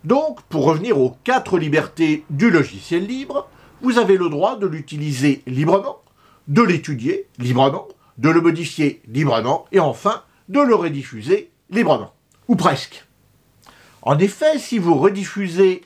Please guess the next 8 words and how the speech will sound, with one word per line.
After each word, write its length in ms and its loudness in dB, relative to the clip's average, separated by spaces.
un 140 -4
logiciel 560 -4
libre 340 0
que 80 -6
vous 220 0
avez 180 2
modifié, 540 -8
alors 560 0